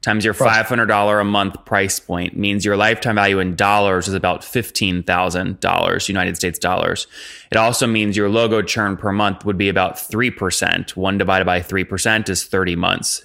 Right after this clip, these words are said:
Speaker 1: Are those accurate?
Speaker 2: That's, that's, that's about it. Yes, that's about
Speaker 1: Okay.
Speaker 2: it. Yeah.
Speaker 1: And do you have meaningful expansion revenue at this point or no?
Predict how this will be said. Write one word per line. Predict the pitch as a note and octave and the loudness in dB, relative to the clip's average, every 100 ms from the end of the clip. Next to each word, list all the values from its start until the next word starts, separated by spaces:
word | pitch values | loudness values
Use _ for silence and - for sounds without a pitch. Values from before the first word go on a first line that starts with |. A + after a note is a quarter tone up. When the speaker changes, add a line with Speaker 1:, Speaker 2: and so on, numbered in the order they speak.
| - | -2
Speaker 1:
Are | |
those | F#2+ F#2+ | 0 2
accurate? | F#2 F#2 G#2 G2+ - _ _ _ _ _ | 0 2 0 0 -4 _ _ _ _ _
Speaker 2:
That's, | D3+ F#3 F#3 | 0 0 2
that's, | - E3+ - | 0 0 -2
that's | D#3+ D#3 D3 | -2 -2 -2
about | C#3 B2 | 0 0
it. | A#2 G#2+ | -2 -4
Yes, | B2 G#2+ - | -4 -4 -8
that's | A#2+ A2 | -6 -4
about | G2+ | -2
Speaker 1:
Okay. | G#2+ | -4
Speaker 2:
it. | - - - | -6 -12 -4
Yeah. | |
Speaker 1:
And | - C3+ | 0 0
do | B2+ | 2
you | E3+ | 2
have | D3+ D3 C#3+ | 4 2 2
meaningful | D3 C#3 C#3 C3 | 0 0 0 0
expansion | - - A#2 B2 - C3+ | -2 0 2 2 0 0
revenue | C3 C3+ C3+ | 0 0 0
at | C3 | 0
this | C3+ | -4
point | - C#3 C3+ | -2 -2 0
or | A2 | 0
no? | G#2 F#2+ F#2+ | 0 0 -4